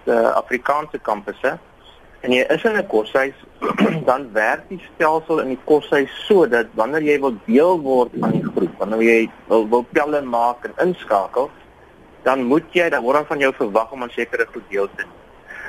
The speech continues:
So eintlik groei studente in daarin om deel te neem aan insout, ontgroen, inlyf,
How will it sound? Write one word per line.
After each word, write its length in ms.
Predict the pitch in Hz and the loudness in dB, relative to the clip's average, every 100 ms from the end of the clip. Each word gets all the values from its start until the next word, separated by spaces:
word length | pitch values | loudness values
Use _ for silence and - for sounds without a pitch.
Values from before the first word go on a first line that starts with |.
| - | -4
So 140 | - | 0
eintlik 300 | - 196 233 | 2 2 0
groei 680 | - - 214 214 208 175 120 - - | -2 -4 2 4 4 2 0 -8 -4
studente 600 | - 147 117 127 175 165 - | 2 2 2 0 0 0 2
in 320 | 202 202 190 | 2 2 4
daarin 600 | 147 180 - - 120 98 - - - - - - | 4 4 2 -4 -10 -10 -16 -20 -20 -20 -20 -6
om 220 | 139 135 | -2 -2
deel 320 | 101 110 143 - | 2 2 2 0
te 100 | 165 | -2
neem 380 | 131 127 131 135 | 0 0 0 0
aan 200 | 117 117 - | -2 -4 -4
insout, 580 | 160 160 - - 151 123 - - - | -2 -2 -6 -4 -2 -2 -10 -14 -4
ontgroen, 760 | 147 143 - - 160 156 151 - | -4 -2 -2 2 4 4 2 0
inlyf, 540 | 143 156 147 143 143 | -2 0 0 2 0